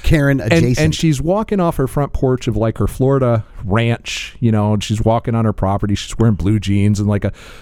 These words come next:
Speaker 2: a blue denim shirt, and she's talking about how, how great it is that with the Seminole tribe, we're,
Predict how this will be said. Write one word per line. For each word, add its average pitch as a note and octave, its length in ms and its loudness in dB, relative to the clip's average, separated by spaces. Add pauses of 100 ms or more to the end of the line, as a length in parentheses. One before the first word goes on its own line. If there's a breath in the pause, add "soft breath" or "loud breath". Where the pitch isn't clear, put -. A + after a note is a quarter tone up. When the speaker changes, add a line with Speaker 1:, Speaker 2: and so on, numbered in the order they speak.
(140 loud breath)
Speaker 2:
a G2+ 60 -2
blue A2+ 240 2
denim A2 300 0
shirt, G2+ 420 0
and F#2 100 -4
she's - 180 -6 (420 loud breath)
talking B2 360 0
about A2 340 0
how, G#2+ 300 0 (360 soft breath)
how B2+ 220 2
great A#2+ 380 2
it G#2+ 120 0
is G2 320 0
that F#2 240 0
with G#2+ 200 0
the G2 60 -2
Seminole A2+ 400 0
tribe, G2+ 420 0
we're, F2 200 0